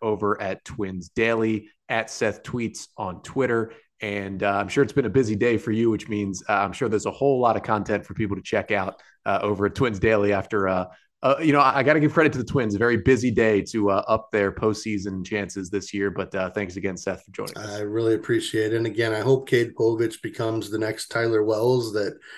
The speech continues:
Speaker 2: Twins fans, uh, think about having lost a couple of years earlier. So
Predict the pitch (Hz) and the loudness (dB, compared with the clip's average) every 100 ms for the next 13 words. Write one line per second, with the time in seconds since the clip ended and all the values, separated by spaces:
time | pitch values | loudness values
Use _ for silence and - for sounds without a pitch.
0 | - - 127 123 - 123 120 120 113 113 | -20 0 2 4 2 2 2 0 -2 0
1 | 113 107 - 123 113 117 110 110 113 113 | 2 2 0 -2 0 2 4 2 0 0
2 | 113 110 98 101 - 101 - 110 117 101 | 0 0 -2 -4 -6 -8 -6 -6 -4 -4
3 | 104 101 107 107 98 92 95 - 98 | -4 0 2 2 2 -2 -4 -6 -6